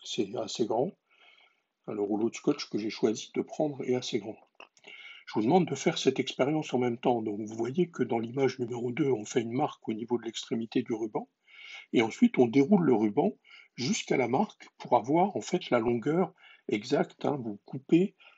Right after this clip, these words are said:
à l'endroit où vous avez trouvé la marque. Hein, entre le début et la marque, vous coupez ici. Et vous pouvez coller votre morceau de scotch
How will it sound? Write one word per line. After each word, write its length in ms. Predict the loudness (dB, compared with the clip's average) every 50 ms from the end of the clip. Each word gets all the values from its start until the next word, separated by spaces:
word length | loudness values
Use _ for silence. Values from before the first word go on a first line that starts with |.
| _ _
à 100 | 2 2
l'endroit 420 | 4 2 0 0 0 2 4 4
où 120 | 4 4 2
vous 180 | 2 0 2
avez 180 | 2 2 2 0
trouvé 320 | -2 0 -2 0 0 2
la 120 | 0 0 0
marque. 500 | 0 -2 -2 -4 _ -20 -20 -20 -20 _ _ _ _ _ _ _ _ _ _ _ _ _ -20 -18 -18 -16 -16 -18 -20 _ _ _ _ _ _ _ _ _ _ _ _ _ -10
Hein, 120 | -10 -10 -8
entre 320 | -8 -10 -8 -4 0 0 0
le 120 | 0 0
début 420 | -2 -2 -2 -2 -2 -2 0 0
et 60 | 2 0
la 120 | 0 -2
marque, 340 | -2 0 -2 -2 -2 -8 -16 -12 -8
vous 100 | -10 -8
coupez 340 | -8 -10 -10 -4 -2 -2 -2
ici. 480 | -2 -4 -10 -6 -2 0 0 0 -2 -4 -20 -20 _ _ _ _ _ _ _ _ _ _ _ _ _ _ _ -8
Et 80 | -6 -6
vous 120 | -6 -6
pouvez 360 | -8 -6 -2 0 0 0 0 4
coller 300 | 6 6 6 6 6 2
votre 320 | 2 0 0 0 -2 -2
morceau 360 | -2 -2 -4 -4 -2 -2 0
de 100 | 0 0
scotch 520 | -4 -2 2 2 2 2 0 -8 -16 -18